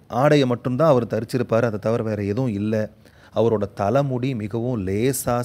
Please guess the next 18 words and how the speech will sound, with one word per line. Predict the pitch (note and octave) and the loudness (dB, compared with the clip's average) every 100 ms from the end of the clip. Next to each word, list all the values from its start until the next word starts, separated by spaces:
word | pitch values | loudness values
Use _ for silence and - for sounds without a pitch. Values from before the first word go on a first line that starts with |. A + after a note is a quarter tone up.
| - | -2
செந்நிறத்துல | A2 C3 B2+ A2+ B2+ A#2+ | -4 0 0 0 -2 -2
நீளமா | G2 G#2+ C#3 D3+ B2 A#2 A#2+ - _ _ _ _ _ _ | -2 -2 0 2 2 0 -4 -8 _ _ _ _ _ _
இருக்கும். | G#2 A2 A2 A2 - _ _ _ _ G2 | -4 -4 -4 -8 -10 _ _ _ _ -6
தெய்வீகமான, | G#2 A2 C3 C3 A#2 A#2+ B2 | -4 0 0 -2 -2 -2 -2
ஆழமான | F#2+ G#2 B2+ A#2+ B2 C#3+ | 0 2 2 4 2 2
பார்வை | A2+ G#2+ B2 B2+ | 2 4 4 2
உடையவரா | A2 A2+ A2+ A2 G2+ | 0 0 2 0 0
இருப்பாருன்னு | F#2+ G#2 G2+ C#3 | -2 -4 -2 -4
அவரை | A#2+ F#2+ - | -4 -4 -6
சந்திச்சவங்க | G2+ A2 - G#2+ F#2+ | -8 -8 -6 -6 -6
எல்லாருமே | F2+ F#2+ A2+ G#2 G#2 C3+ D3+ _ _ _ - | -4 0 2 0 -2 -4 -6 _ _ _ -12
சொல்றதை | F#2+ A2 G#2+ | -8 -6 -4
நம்ம | F2+ G2+ | -6 -6
கேள்விப்பட்டிருப்போம். | G#2+ A#2 B2 G2+ G2 - - - _ _ _ _ _ _ _ _ _ _ _ - - - | -6 -4 -6 -8 -10 -12 -14 -16 _ _ _ _ _ _ _ _ _ _ _ -20 -20 -6
மகாவதார் | B2 C3 F3+ G3 F#3 F3 G#2+ | 2 4 6 6 6 4 4
பாபாஜி | B2 D#3 F3+ D#3 E3 | 4 6 4 4 2
அவர்களை | C#3 C#3 C#3 C3+ | 2 2 2 0
நேர்ல | A2 C3 F3 G3+ G3 F#3+ | 0 2 6 8 8 4